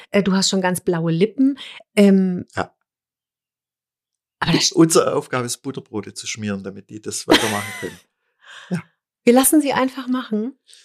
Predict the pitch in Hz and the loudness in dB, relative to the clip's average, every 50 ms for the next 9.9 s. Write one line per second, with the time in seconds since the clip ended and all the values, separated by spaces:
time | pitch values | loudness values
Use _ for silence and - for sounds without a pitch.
0 | _ _ _ _ _ _ - 170 185 220 220 220 220 214 214 208 196 - 220 190 | _ _ _ _ _ _ 2 4 4 6 6 4 2 0 -2 -2 -2 0 0 2
1 | 175 185 208 220 180 180 180 175 185 180 175 - 170 - 190 202 196 - - 190 | 2 2 2 0 0 0 0 0 0 2 2 0 0 2 0 0 0 0 -2 -2
2 | 185 170 165 165 170 170 151 156 160 - 151 147 156 151 147 143 143 143 143 139 | -2 -2 -2 0 0 0 0 0 0 0 0 0 -2 -2 0 -2 -2 -2 -6 -8
3 | - - - 135 139 - - 143 143 143 139 135 - - 131 135 131 127 127 127 | -6 -4 -4 -4 -4 -6 -10 -10 -10 -10 -10 -8 -6 -4 -2 -2 -2 -4 -6 -8
4 | - - - - 131 131 131 131 131 123 127 123 113 127 - - - 123 - 127 | -10 -12 -14 -12 -8 -6 -4 -4 -6 -8 -8 -4 -4 -4 -4 -6 -10 -10 -8 -8
5 | 120 - - 147 - - 113 101 113 - 135 120 - - - - 127 - - 123 | -8 -6 -4 -4 -4 0 -2 -2 -2 -2 -6 -6 -8 -10 -12 -12 -12 -12 -12 -12
6 | 120 120 127 135 135 131 - - 113 110 104 113 - - 92 98 104 113 - - | -12 -10 -10 -10 -10 -12 -12 -10 -12 -10 -8 -6 -6 -4 -4 -4 -4 -6 -8 -10
7 | 127 123 160 160 131 123 - 135 120 117 117 - - 98 - - 135 - 117 113 | -10 -10 -8 -6 -8 -8 -6 -4 -4 -4 -6 -6 -10 -12 -6 -6 -6 -4 -4 -6
8 | 110 110 - - - 113 - 131 123 113 110 113 113 - 123 147 160 - - 123 | -6 -8 -8 -12 -12 -12 -8 -6 -6 -6 -6 -6 -8 -8 -8 -8 -8 -6 -8 -10
9 | - - 123 131 156 - - 160 143 - 120 113 - 120 117 117 117 117 | -8 -6 -6 -6 -6 -6 -10 -10 -10 -8 -10 -10 -8 -8 -10 -10 -10 -14